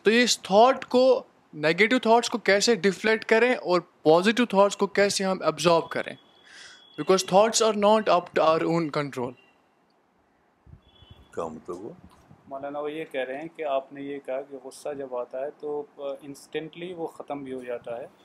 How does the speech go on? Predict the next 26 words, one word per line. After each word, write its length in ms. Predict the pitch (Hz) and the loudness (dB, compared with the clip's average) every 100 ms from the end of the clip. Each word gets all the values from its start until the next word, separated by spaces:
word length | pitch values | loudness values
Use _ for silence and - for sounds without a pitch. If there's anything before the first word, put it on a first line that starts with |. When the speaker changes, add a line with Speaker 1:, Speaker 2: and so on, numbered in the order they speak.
| _ _ _ _ _ _ | _ _ _ _ _ _
Speaker 3:
لیکن 300 | 135 139 160 | -14 -12 -12
اس 120 | 156 | -12
کے 100 | - | -14
تھاٹس 420 | 151 127 135 156 | -12 -4 -2 -2
جو 180 | 147 139 | -8 -10
رہتے 300 | 135 127 - | -8 -10 -12
ہیں، 60 | 175 | -14
نیگیٹو 320 | 139 139 143 139 | -10 -10 -12 -12
تھاٹس 320 | 139 151 143 | -10 -10 -10
آتے 320 | 151 135 - 131 | -8 -8 -8 -14
رہتے 300 | 117 - 117 | -14 -16 -20
ہیں، 100 | 113 _ _ _ - | -20 _ _ _ -16
تو 100 | 135 | -14
یہ، 300 | 147 156 156 - | -12 -10 -12 -14
آ، 40 | 160 147 143 143 | -14 -12 -12 -12
نیگیٹو 360 | 139 139 151 - _ | -12 -10 -10 -12 _
تھاٹس 280 | 160 160 - | -6 -6 -10
کو 120 | 165 | -14
کیسے 460 | - 147 139 175 | -6 -6 -6 -8
ہم، 300 | 151 156 160 156 147 | -6 -6 -10 -14 -8
آ، 60 | 143 139 139 - _ 139 135 - _ | -6 -4 -6 -10 _ -20 -20 -20 _
ختم 220 | - - 131 | -16 -14 -14
کریں؟ 160 | - - - | -16 -20 -18
Speaker 2:
نہیں، 280 | 90 95 127 | -8 -2 0
نہیں، 300 | 107 127 120 - - | -2 -6 -10 -14 -12
یہ 140 | 80 | -10